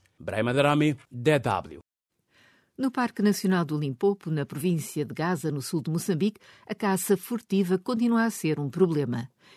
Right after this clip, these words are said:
Speaker 2: Entre janeiro e outubro deste ano, caçadores furtivos abateram sete elefantes, aos quais traíram as presas. Em outubro, foram mortos dois rinocerontes, espécies em risco de extinção. Carlos Matosinho, com os detalhes.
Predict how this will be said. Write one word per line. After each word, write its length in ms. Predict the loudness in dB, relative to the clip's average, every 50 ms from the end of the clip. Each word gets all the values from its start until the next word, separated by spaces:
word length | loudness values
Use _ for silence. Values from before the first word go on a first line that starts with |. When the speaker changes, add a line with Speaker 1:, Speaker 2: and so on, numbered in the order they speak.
| _ _
Speaker 2:
Entre 520 | -8 -6 -6 -6 -4 -4 -2 -2 -2 -2 -2 -2
janeiro 380 | 0 2 4 4 4 2 2
e 80 | 0 0
outubro 340 | -2 -2 -4 -4 -4 -4 -4
deste 360 | -2 -2 -4 -4 -2 -2 2
ano, 200 | 2 2 2 0 0
caçadores 460 | -2 -2 0 0 0 2 2 2 0 0
furtivos 460 | -6 -6 -4 -2 -2 -2 -2 0 0
abateram 440 | 0 0 0 0 0 -2 -2 -2 -6
sete 480 | -8 -10 -6 -2 -2 -2 -2 -2 -2 -2
elefantes, 500 | -2 -2 -2 -2 -2 -2 -2 -4 -6 -12 -20 -20 -20 _ -2
aos 180 | -2 -2 -2
quais 360 | -2 -2 -2 -2 -2 -2 -4 -6
traíram 440 | -4 -2 0 0 0 0 0 -2
as 120 | -4 -4 -6
presas. 640 | -6 -6 -4 -4 -4 -6 -6 -8 -8 -10 -16 -20 _ _ -20 -20 -20 -20 -10 -4
Em 140 | 0 0 0
outubro, 460 | 0 2 2 0 2 2 0 -2 -2
foram 260 | 0 0 0 2 2
mortos 460 | 0 0 -2 -4 -4 -6 -6 -6 -6
dois 420 | -8 -2 2 6 6 6 6 4 2
rinocerontes, 800 | -4 -4 -2 -2 -2 -4 -4 -2 0 0 0 0 0 -2 -2 -4
espécies 720 | -6 -8 -4 -2 0 0 -2 -4 -4 -4 -2 -2 -2 0
em 140 | 0 0 -2
risco 500 | -2 -4 -6 -8 -8 -10 -14 _ -10 -8
de 420 | -6 -4 -2 -2 -2 -2 -4 -8 _ _ -12
extinção. 640 | -12 -8 -6 -4 -4 -4 -4 -2 -4 -4 -4 -6 -10 _ _ -20 -20 -20 -20 -14 -6
Carlos 480 | -4 -4 -4 -4 -2 -2 -2 -2 2
Matosinho, 400 | 2 2 2 2 2 2 2 2
com 160 | 2 0 -2 -2
os 140 | -2 0
detalhes. 600 | -2 -4 -2 -4 -6 -4 -6 -8 -10 -12 -16 -20